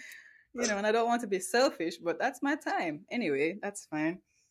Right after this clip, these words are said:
Um, but yeah, when I'm, when I'm at home, for example, I, I'm in my room. I spend my time. I love my room. I've made it very comfortable for myself. So, you know, I spend my time here, or,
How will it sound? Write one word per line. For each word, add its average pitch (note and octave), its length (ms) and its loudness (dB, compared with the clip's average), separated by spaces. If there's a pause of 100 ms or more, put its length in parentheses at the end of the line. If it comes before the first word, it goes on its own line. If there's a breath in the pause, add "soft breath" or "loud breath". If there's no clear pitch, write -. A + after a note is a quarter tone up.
(840)
Um, F3 580 -2 (140)
but F3 140 2
yeah, B3+ 180 6
when F#3+ 180 2
I'm, A3 240 0
when G3 140 -4
I'm A3 160 0
at G#3 140 -2
home, G#3+ 280 0
for F3+ 140 -2
example, E3 560 0
I, D#3+ 540 2 (640)
I'm F#3+ 140 2
in G#3+ 120 2
my G#3 100 4
room. F#3+ 440 0
I D#3 280 -2 (220)
spend F#3 340 -2
my E3+ 100 2
time. D3+ 320 0
I C#3 80 -4
love D#3+ 220 -2
my D#3+ 80 2
room. D3+ 260 0
I've C#3 120 -4
made D3 180 -2
it - 120 -10
very C#3+ 160 2
comfortable D3+ 440 -4
for C#3 120 -6
myself. C3 500 0
So, C3 340 -2 (600 soft breath)
you C#3+ 140 -4
know, C3 100 -6
I C#3+ 80 -8
spend D#3 340 -2
my C#3+ 120 2
time C#3+ 280 -2
here, C#3 540 -2
or, C#3+ 480 -4